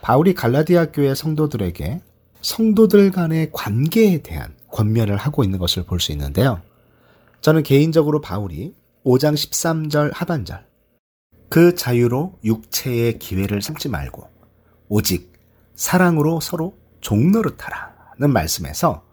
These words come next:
오직 사랑으로 서로 종노릇하는 의미가 무엇인지를 이 단락에서 구체적으로 설명하고 있다고 생각합니다.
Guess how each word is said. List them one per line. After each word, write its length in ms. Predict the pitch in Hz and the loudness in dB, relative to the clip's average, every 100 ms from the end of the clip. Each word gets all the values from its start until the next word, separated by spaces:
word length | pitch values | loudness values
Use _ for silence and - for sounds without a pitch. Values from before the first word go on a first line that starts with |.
| _ _ _ _ _ | _ _ _ _ _
오직 460 | 123 156 - 107 - _ _ _ | 2 2 4 -2 -4 _ _ _
사랑으로 840 | - - 202 202 196 190 185 185 180 | -16 -4 2 2 2 2 4 2 0
서로 420 | - 196 226 262 _ _ _ | -4 0 -2 -2 _ _ _
종노릇하는 1080 | - 180 214 123 98 208 220 - 160 131 87 | 0 2 2 0 -2 -2 -8 -10 -4 -4 -4
의미가 340 | 120 98 107 104 | -6 -4 -4 -6
무엇인지를 920 | 80 92 143 - 73 - 113 139 73 _ _ _ - | -4 -2 0 -2 -8 -8 -6 -6 -10 _ _ _ -2
이 200 | 113 117 | -2 -2
단락에서 800 | 85 92 95 71 - 67 - - | -4 -2 -2 -6 -10 -10 -12 -14
구체적으로 640 | - - - 156 127 82 - - _ _ _ _ _ | -8 -4 0 0 0 -4 -12 -20 _ _ _ _ _
설명하고 600 | - 208 208 196 170 135 | 2 4 6 4 2 0
있다고 320 | 85 80 85 | -4 -6 -6
생각합니다. 760 | - 147 127 147 147 - - | -6 -8 -8 -8 -8 -10 -16